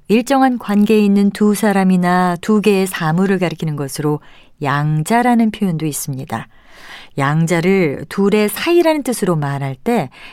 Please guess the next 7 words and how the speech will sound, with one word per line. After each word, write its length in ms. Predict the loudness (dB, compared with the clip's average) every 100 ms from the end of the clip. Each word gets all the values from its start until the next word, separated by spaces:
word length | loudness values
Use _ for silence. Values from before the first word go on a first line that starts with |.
| -8
양자간이라고 1700 | -2 0 2 0 0 0 0 -2 -2 0 0 -2 -6 -4 -2 -2 -4
표현하는 460 | -6 -2 0 0 0
것을 420 | -4 -4 -6 -6 -10 -18
종종 380 | -4 -2 0 -2
들을 200 | -2 -4
수가 220 | -4 -4
있는데요. 680 | -4 -4 -8 -6 -2 -2